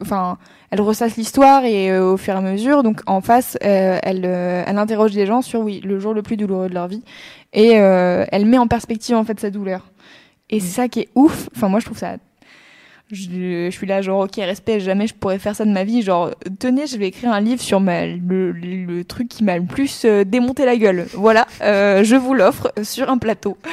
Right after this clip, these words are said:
Speaker 1: Non, laissez-moi, j'ai une coquille, je ne veux pas faire ça. <laughs> Et, euh,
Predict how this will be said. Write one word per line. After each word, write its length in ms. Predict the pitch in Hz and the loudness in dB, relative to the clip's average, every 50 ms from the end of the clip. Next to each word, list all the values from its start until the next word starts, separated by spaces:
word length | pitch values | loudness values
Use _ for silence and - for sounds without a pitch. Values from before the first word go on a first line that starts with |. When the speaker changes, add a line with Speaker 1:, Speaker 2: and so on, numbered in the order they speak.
| 330 - 302 269 - - - - - _ _ - | -12 -12 -12 -12 -14 -14 -16 -18 -20 _ _ 0
Speaker 1:
Non, 280 | 220 262 294 311 - - - | 4 4 4 2 0 -6 -8
laissez-moi, 600 | 208 226 240 277 285 320 285 277 269 240 214 220 | -6 -4 -4 -2 -2 0 2 2 2 2 2 0
j'ai 140 | 240 240 254 240 | -2 -2 0 2
une 120 | 240 269 | 2 2
coquille, 500 | 254 262 233 - 320 311 240 220 220 - - | 0 -2 -4 -4 -4 -4 -4 -4 -8 -10 -8
je 120 | 254 277 | -2 2
ne 100 | 294 285 | 2 4
veux 140 | 254 254 277 | 4 2 0
pas 200 | 226 370 359 349 | 2 2 2 2
faire 160 | - 294 262 | 0 -2 -4
ça. 280 | 233 - - - 180 - | -4 -2 0 2 4 4
<laughs> 1500 | 330 - - - - - 370 403 320 - - - - - - - - - - - - - - - - - - - _ - | 4 4 2 0 -4 -2 0 0 -2 -2 -6 -12 -16 -20 -20 -18 -12 -10 -10 -10 -10 -12 -16 -18 -20 -20 -20 -20 _ 2
Et, 140 | 240 240 226 214 208 | 4 6 6 6 6
euh, 800 | 196 196 196 190 185 185 185 185 185 185 185 185 185 185 190 190 | 4 2 2 0 0 0 -2 -2 -2 -4 -6 -6 -6 -6 -6 -8